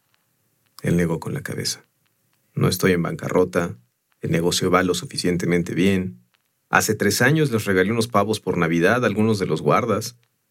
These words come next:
pero eso es todo lo que me viene a la cabeza. Y además eran pequeños", añadió como ocurrencia tardía. Se levantó y empezó a regar las plantas. "Con este tiempo tan caluroso hay que hacerlo al menos dos veces al día", dijo.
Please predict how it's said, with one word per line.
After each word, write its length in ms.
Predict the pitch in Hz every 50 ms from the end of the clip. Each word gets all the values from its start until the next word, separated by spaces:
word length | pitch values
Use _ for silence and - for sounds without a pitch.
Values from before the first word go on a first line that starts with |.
| _ _ _ _ _ _ _
pero 160 | - - - 98
eso 100 | 104 104
es 100 | 92 -
todo 220 | - 113 110 107
lo 100 | 90 87
que 120 | 87 -
me 100 | 80 85
viene 160 | 85 90 87 82
a 40 |
la 100 | 73 76
cabeza. 420 | 76 - 73 67 - - - - - _ _ _ _ _ _ _ _ _ _ _ _ _ _ _ _ _ _ _ _ _
Y 80 | - 87
además 320 | 92 107 127 143 139 139
eran 200 | 143 127 123 117
pequeños", 520 | 110 98 - 95 92 87 80 76 - -
añadió 380 | 90 87 85 82 85 85 85 82
como 200 | - - 80 69
ocurrencia 440 | - - - - - 76 - - -
tardía. 460 | - - - - - 127 - - - _ _ _ _ _ _ _ _ _ _ _ _ _ _ _ _ _ _
Se 160 | - - - 95
levantó 640 | 90 85 85 85 82 - 117 123 127 123 123 135 - _ _ _ _ _ _ _ _ _ _ _ _
y 100 | _ -
empezó 280 | 90 - 76 78 - 90
a 40 | 87
regar 300 | 90 85 82 82 82 85
las 120 | - -
plantas. 560 | - - - - - 107 - - - - - - _ _ _ _ _ _ _ _ _ _ _ _ _ _ _ _ _ _ _ _ _ _
"Con 180 | - - 78 82
este 200 | 92 92 - 101
tiempo 320 | 92 101 104 104 - 101
tan 160 | - 85 85 76
caluroso 480 | - 82 80 87 90 107 117 - 117
hay 80 | 107 101
que 80 | 101
hacerlo 260 | 101 - 107 104 104 98
al 80 | 95
menos 280 | 98 98 98 101 95 -
dos 180 | 101 98 95
veces 300 | 90 98 104 101 95 -
al 100 | 87 87
día", 240 | 87 104 113 107 92
dijo. 360 | 85 85 80 - - - -